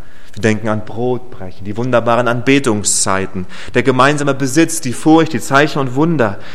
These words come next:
die Einmütigkeit im Tempel. In der Bekehrung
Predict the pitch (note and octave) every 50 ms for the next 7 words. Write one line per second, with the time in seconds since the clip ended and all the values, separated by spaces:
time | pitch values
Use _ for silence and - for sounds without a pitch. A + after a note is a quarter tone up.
0 | - - - - D3 D#3 F3 F#3 F3 D#3+ - D3 C3+ - - C#3 C3+ C3 C3+ B2
1 | A2+ - - B2 A2 G2 F2+ D#2+ D2 C#2+ - - - - - - - - - -
2 | - - - - - - - - - - - - - - - - - - - -
3 | - - - - - - - - - - - - - - - - - - - F#3+
4 | A3+ C4 C4+ B3+ B3+ A#3 A3 F3 G#3+ E3+ - - G3+ A3+ B3 B3+ B3+ A#3+ D#3 C#3+
5 | A#2 F#2+ F2 E2 -